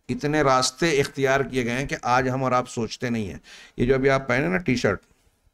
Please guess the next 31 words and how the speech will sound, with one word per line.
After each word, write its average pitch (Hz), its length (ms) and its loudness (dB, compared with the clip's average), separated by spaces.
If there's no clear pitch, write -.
पीछे 120 300 0
आपके - 280 -2
सीने 127 280 2
पे 139 100 0
कुछ 135 160 -4
लिखा 135 220 0
हुआ 107 220 2
है, - 240 -16
क्या - 140 4
लिखा 180 220 4
हुआ 175 200 4
है? 226 140 -6
हम्म। 98 220 -6
वो 135 60 2
मैं 156 160 4
भी 196 80 6
नहीं 196 100 4
समझ 156 240 4
रहा 139 120 2
हूँ 214 140 -6
और 135 140 -2
आ-, 151 240 0
आपको 160 280 2
टारगेट 156 400 0
करके 147 220 2
बोलना 127 280 4
भी 160 120 0
नहीं 131 120 2
चाह 107 140 0
रहा 95 100 -2
हूँ 185 200 -8